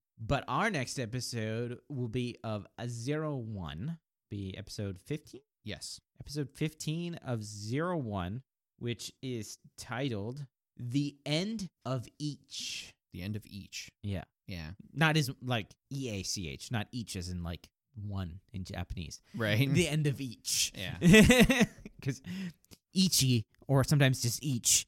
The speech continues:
Speaker 2: Right.
Speaker 1: is one in Japanese. But no, it's the end of each.
Speaker 2: Yeah, of both. Of, you know.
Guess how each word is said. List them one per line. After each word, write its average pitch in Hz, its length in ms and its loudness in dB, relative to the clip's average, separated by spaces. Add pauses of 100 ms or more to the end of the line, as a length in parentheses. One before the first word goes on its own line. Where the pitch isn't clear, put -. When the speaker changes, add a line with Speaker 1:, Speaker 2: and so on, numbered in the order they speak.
(100)
Speaker 2:
Right. 202 160 -4
Speaker 1:
is 131 320 6 (340)
one 127 340 6
in 107 100 4
Japanese. 95 420 2
But 127 160 -4
no, 127 180 2
it's 104 200 -4 (220)
the 131 220 -2
end 139 320 2
of 107 220 -6
each. - 440 -8
Speaker 2:
Yeah, 73 160 -8
of 85 200 -16
both. 80 280 -8 (240)
Of, - 120 -14 (220)
you 110 100 -8
know. - 160 -14